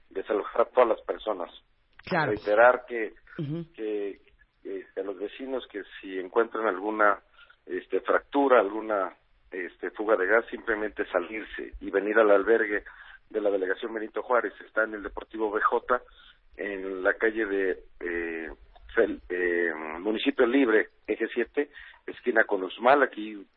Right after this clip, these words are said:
Speaker 1: les damos atención médica, eh, a, eh, pueden pernoctar, tienen,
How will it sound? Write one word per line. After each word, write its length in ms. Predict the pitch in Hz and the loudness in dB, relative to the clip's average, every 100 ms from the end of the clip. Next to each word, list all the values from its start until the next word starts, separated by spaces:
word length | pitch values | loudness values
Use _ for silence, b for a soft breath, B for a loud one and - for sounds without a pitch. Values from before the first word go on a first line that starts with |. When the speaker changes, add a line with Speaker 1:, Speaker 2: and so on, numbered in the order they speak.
| - | -10
Speaker 1:
les 200 | 90 - | -8 0
damos 280 | 104 107 104 | 0 0 -2
atención 480 | 98 92 90 110 107 | -4 -4 0 0 0
médica, 520 | 117 110 110 120 120 B B B B | -2 -4 2 2 2 B B B B
eh, 280 | 90 90 92 | -6 -2 0
a, 360 | 71 52 76 - 78 - _ - | 0 -2 -6 -10 -20 -20 _ -12
eh, 220 | 87 85 - | -6 -6 2
pueden 240 | 117 113 | 4 4
pernoctar, 680 | - 98 92 90 - 127 127 - | 2 0 0 -6 4 4 4 -2
tienen, 380 | 107 98 87 | -6 -6 -8